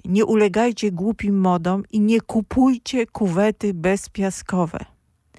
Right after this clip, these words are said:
To nie wiem, kto to wymyślił. Ktoś, kto chyba nigdy w życiu nie miał kota, nie wie, o co mówimy. Kot musi mieć sobie jak pogrzebać,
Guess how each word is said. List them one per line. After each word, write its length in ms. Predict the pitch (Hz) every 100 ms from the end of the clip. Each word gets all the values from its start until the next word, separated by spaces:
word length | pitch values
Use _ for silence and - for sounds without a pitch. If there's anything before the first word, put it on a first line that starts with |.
| - - - -
To 120 | 240 226
nie 240 | 254 320
wiem, 180 | 294 240
kto 240 | - - 226
to 140 | 226
wymyślił. 580 | 196 214 220 214 196 185
Ktoś, 380 | - 226 269 -
kto 220 | - 220
chyba 300 | - 226 220
nigdy 380 | 214 226 214 233
w 60 |
życiu 340 | 196 226 220 220
nie 160 | 214
miał 220 | 208 214 208
kota, 420 | 294 285 - 170
nie 200 | 185 214
wie, 180 | 214 -
o 120 | 214
co 180 | - 214
mówimy. 540 | 214 214 240 202 165 - - - -
Kot 280 | - 262 -
musi 520 | 247 240 359 - -
mieć 260 | 269 202 -
sobie 400 | - 214 196 190
jak 220 | 185 185
pogrzebać, 960 | - 139 - 135 127 127 190 - -